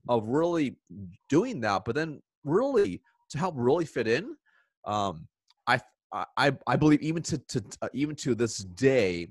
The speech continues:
it was vitally important that I would serve others. And what I mean by that is, as I started to, you know, try to, uh, fit in more, I found the best way I could fit in more, the best since I had kinda figured out, I started figuring out the sales thing, I'm like, "I could help other people,"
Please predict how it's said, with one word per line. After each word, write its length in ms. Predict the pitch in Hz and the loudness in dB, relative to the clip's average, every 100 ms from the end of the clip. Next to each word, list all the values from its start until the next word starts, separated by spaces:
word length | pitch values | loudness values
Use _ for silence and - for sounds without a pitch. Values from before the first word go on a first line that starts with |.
| - | -10
it 120 | 123 | -2
was 160 | 123 98 | -2 -2
vitally 520 | 90 110 131 156 170 | 0 2 4 2 -4
important 560 | 135 - - 120 98 95 | -8 -8 0 0 0 -2
that 140 | 95 | -2
I 80 | 85 | 0
would 240 | 104 98 - | -2 -4 -8
serve 400 | - 120 113 90 | -2 0 0 -2
others. 500 | 78 - - - _ _ _ _ - | -6 -10 -14 -16 _ _ _ _ -10
And 360 | 117 117 110 107 | -4 -2 -2 -2
what 120 | 113 | -2
I 20 | |
mean 220 | 110 196 | -4 -6
by 180 | 226 127 | 0 0
that 240 | 104 98 - | 2 -2 -2
is, 280 | 104 90 - - - - | -6 -8 -12 -20 -20 -6
as 160 | 120 123 | -4 -2
I 40 | |
started 360 | - 151 156 147 | -2 0 0 0
to, 100 | - 131 | -4 -2
you 100 | 117 | 0
know, 160 | 107 | -2
try 240 | 104 - 131 | -2 -2 0
to, 160 | 110 - | 0 -2
uh, 60 | |
fit 220 | - 131 | -10 -6
in 100 | 123 | -4
more, 680 | 110 110 117 110 85 78 92 _ - - - | -4 -6 -4 -2 -2 -4 -6 _ -20 -20 -6
I 80 | 123 | -4
found 160 | 147 | -2
the 60 | 127 | -2
best 220 | 123 127 | 0 0
way 60 | 127 | -2
I 20 | |
could 160 | 113 101 | -4 -4
fit 100 | 104 | -6
in 80 | |
more, 400 | 95 120 147 98 90 | -6 -2 2 2 0
the 60 | |
best 220 | 95 123 - | -4 -6 -4
since 240 | 123 - | -8 -4
I 100 | 110 | -2
had 160 | 110 - | -2 -2
kinda 200 | 127 107 | -4 -4
figured 220 | 120 107 | -2 -2
out, 80 | 98 - | -2 -4
I 80 | |
started 200 | - 120 | 0 0
figuring 120 | 127 110 | 2 -2
out 60 | |
the 60 | 92 | -2
sales 360 | - 139 170 - | -4 -2 -2 -4
thing, 100 | 107 | -6
I'm 60 | |
like, 100 | 107 - | -6 -6
"I 60 | |
could 120 | 135 | -6
help 300 | 120 - 113 | -6 0 0
other 160 | 87 90 | 0 -6
people," 480 | - 127 - - | -8 -10 -8 -12